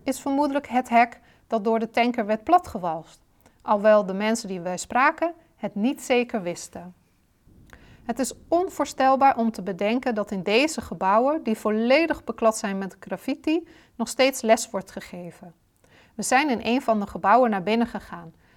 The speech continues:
en troffen daar een grote ruimte aan waar architectuurstudenten hun maquettes bouwen. Kastjes zijn in elkaar gedeukt, tafels staan schots en scheef en overal tref je leuzen aan.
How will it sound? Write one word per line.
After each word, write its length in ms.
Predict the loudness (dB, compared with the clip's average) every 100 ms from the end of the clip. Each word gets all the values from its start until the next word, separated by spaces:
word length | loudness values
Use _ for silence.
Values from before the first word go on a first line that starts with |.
| _
en 140 | -10
troffen 340 | -2 0 0 2
daar 160 | 2
een 80 | 0
grote 440 | -2 2 2 2 2
ruimte 400 | 4 2 0 -4
aan 180 | -2
waar 140 | -2 0
architectuurstudenten 1120 | -2 -2 -12 -8 -4 -4 -4 -2 0 0 -4
hun 120 | -6
maquettes 520 | -8 0 0 0 -12
bouwen. 420 | -8 -8 -8 -12 -18 _ _ _ _ _ _
Kastjes 360 | 2 2 0 -2
zijn 180 | -2 -2
in 120 | -6
elkaar 340 | -2 4 4
gedeukt, 600 | 4 -2 2 2 2 -2 -20 _ _
tafels 420 | 4 6 4 -2
staan 200 | -6 -8
schots 360 | -4 -4 -4 -6
en 80 | -8
scheef 440 | -2 2 2 -2 -12 _ -12
en 160 | -6
overal 460 | 6 6 6 2 0
tref 280 | 2 0 0
je 100 | -4
leuzen 540 | -2 0 -2 -6 -12 -16
aan. 300 | -18 -18